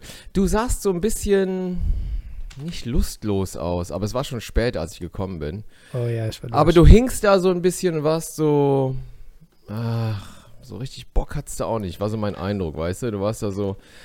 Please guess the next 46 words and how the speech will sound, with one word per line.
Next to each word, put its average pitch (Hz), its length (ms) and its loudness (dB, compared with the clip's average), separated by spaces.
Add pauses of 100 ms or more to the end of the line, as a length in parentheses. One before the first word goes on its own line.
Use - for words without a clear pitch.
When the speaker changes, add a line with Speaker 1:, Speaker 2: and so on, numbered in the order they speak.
(100)
Speaker 1:
bist - 160 -6
da 127 80 2
wahrscheinlich, 117 340 0
wie 165 80 2
oft 175 140 -2
bist 196 160 -2
du 196 40 0
da? 185 160 -2
Wann 156 140 -6
hast 156 140 -6
du 135 40 -4
deine 113 160 -2
Show 98 220 -2
immer? 85 200 -4
Alle 104 160 -4
zwei 131 340 -2
Wochen, 180 240 -4
jede 143 240 -2
Woche 190 320 -6
oder 123 400 -4
Speaker 2:
Einmal 240 300 8
im 180 60 8
Speaker 1:
einmal 208 220 6
im 160 60 2
Speaker 2:
Monat - 20 -2
Speaker 1:
Monat? 123 260 0 (540)
Speaker 2:
nur. - 100 -2
Speaker 1:
Okay, 156 320 8
also 139 300 8
<laughs> - 100 12 (240)
echt, - 180 2 (340)
da 143 80 2
sahst - 440 2
du - 80 4
aber - 260 2
echt 170 320 2
demotiviert 151 680 4
Speaker 2:
Ich 156 60 6
Speaker 1:
aus, - 160 4
Speaker 2:
war - 100 4
Speaker 1:
Alter, - 200 4
ey. - 100 8
Speaker 2:
durch. - 380 2
Speaker 1:
Du 135 120 2
warst 143 360 8
so, 135 280 4